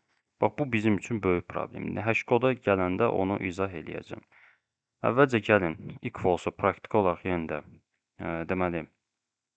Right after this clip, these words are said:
tətbiq eləyək. Hal-hazırda biz string üzərindən yoxladıq və biz təsəvvür eləyək ki, bir dənə employee,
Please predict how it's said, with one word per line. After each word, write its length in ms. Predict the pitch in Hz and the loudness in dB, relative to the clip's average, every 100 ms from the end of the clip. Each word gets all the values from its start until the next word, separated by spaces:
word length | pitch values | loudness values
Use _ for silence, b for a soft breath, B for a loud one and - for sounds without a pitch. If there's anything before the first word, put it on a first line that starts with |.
| _ _ - | _ _ -12
tətbiq 380 | 95 - 98 85 | -12 -6 0 2
eləyək. 280 | 85 101 123 | 6 6 8
Hal-hazırda 640 | 127 123 98 95 92 117 123 - b b b _ - | 10 12 10 8 4 4 4 2 b b b _ 2
biz 300 | 113 120 - _ | 4 2 -4 _
string 460 | - - 110 101 - | -16 -4 2 2 2
üzərindən 500 | 95 90 85 85 85 | 2 4 4 2 0
yoxladıq 540 | 80 76 - 82 113 110 | 0 -2 -4 -4 -4 2
və 160 | 110 107 | 4 4
biz 240 | 123 120 - | 0 -2 0
təsəvvür 460 | 107 - 95 101 92 | 2 4 2 4 2
eləyək 340 | 90 95 - | 2 0 0
ki, 100 | - 104 | -4 -6
bir 100 | 98 | -2
dənə 240 | 85 101 104 - B B 107 | 0 0 0 -6 B B 2
employee, 560 | 92 - 95 90 78 | 2 2 4 4 2